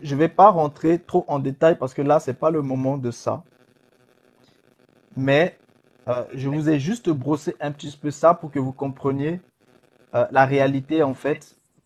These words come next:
de l'astral et, euh, ce qui s'y passe. Mais on va détailler au fur et à mesure. En haut astral, par exemple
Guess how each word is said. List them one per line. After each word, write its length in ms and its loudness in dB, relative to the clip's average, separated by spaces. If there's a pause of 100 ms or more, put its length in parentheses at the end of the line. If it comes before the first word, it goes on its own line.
(200)
de 240 2
l'astral 720 2 (720)
et, 400 0
euh, 180 -2
ce 160 -10
qui 240 -10
s'y 160 -14
passe. 380 0
Mais 100 0
on 100 2
va 140 6
détailler 540 -4
au 80 -10
fur 240 -10
et 20 -2
à 60 -4
mesure. 360 -12 (2000)
En 240 8
haut 180 10
astral, 640 6
par 160 6
exemple 580 2